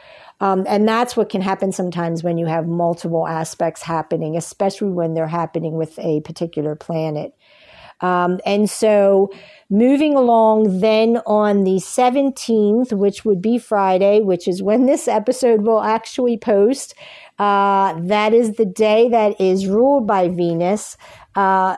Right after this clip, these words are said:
interestingly, that's part of why I didn't mind that this was going up on Friday, because Venus is actually very active this weekend. And Venus, like the sun, is also in the last few days of, um,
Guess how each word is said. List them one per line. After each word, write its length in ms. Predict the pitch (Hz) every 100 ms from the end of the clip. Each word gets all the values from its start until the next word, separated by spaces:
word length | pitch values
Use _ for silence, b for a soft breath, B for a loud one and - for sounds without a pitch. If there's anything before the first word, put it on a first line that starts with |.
| -
interestingly, 640 | 247 254 247 254 226 202 190
that's 240 | 190 185
part 320 | - 214 214
of 80 | 202
why 280 | 196 190 185
I 160 | 147
didn't 340 | 175 220 220 214
mind 320 | 185 185 185
that 140 | 175
this 200 | 190 -
was 140 | 185 185
going 340 | 180 170 170
up 160 | 220 220
on 160 | 202
Friday, 440 | 180 190 175 175 170
because 320 | 175 180 180
Venus 360 | 180 214 240 233
is 140 | 214
actually 400 | 202 190 - 185
very 340 | 175 180 175 165
active 480 | 175 175 240 247 240
this 200 | 262 -
weekend. 520 | 269 285 285 294 294 B B B B B B
And 240 | - 226 202
Venus, 460 | 233 254 254 - - _
like 380 | 202 214 247 247
the 100 | 277
sun, 540 | - 311 285 240 226
is 260 | 214 214 208
also 460 | 214 214 - 220 190
in 200 | 202 202
the 100 | 190
last 540 | 185 202 214 240 -
few 240 | - 240
days 600 | 226 208 202 240 277 285 - B B B B B -
of, 400 | 214 214 190 202 - _ -
um, 540 | 202 190 185 185